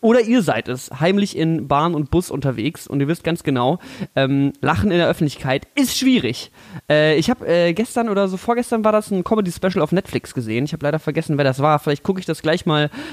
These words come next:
nach, wenn ich nicht mehr rede. Ähm, von jemandem, der hat gesagt, <laughs> fand ich, fand ich sehr witzig, äh, Lachen und Pinkeln haben eine lustige Korrelation, denn eins ist okay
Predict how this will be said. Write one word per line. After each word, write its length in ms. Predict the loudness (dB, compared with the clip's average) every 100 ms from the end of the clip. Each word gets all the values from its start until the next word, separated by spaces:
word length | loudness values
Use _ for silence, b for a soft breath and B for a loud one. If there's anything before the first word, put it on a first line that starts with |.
| 0
nach, 320 | 2 2 2
wenn 100 | 0
ich 80 | 0
nicht 160 | 0
mehr 140 | 0 2
rede. 320 | 2 2 0 -6 B -6
Ähm, 460 | 0 2 4 2 0 -6 _
von 160 | -2 0
jemandem, 320 | 2 2 0
der 120 | 0
hat 120 | -2 -2
gesagt, 480 | -2 -2 -4 -8 -4 -2
<laughs> 180 | -2 -2
fand 120 | -2
ich, 140 | -2 -8 _
fand 180 | 0
ich 60 | 2
sehr 160 | 2 0
witzig, 380 | 0 -4 -4 B B B B -2
äh, 240 | 0 0 2
Lachen 420 | 2 2 0 -2 -2
und 160 | -4 0
Pinkeln 540 | 0 0 0 -2 -2 -6 B B B
haben 100 | 2
eine 80 | 2
lustige 280 | 2 -2 -2
Korrelation, 800 | 0 2 0 -2 0 0 0 -4 B B B 0
denn 380 | 2 2 0 -4 _ -2
eins 280 | 0 2 0
ist 140 | -4
okay 480 | -2 0 0 0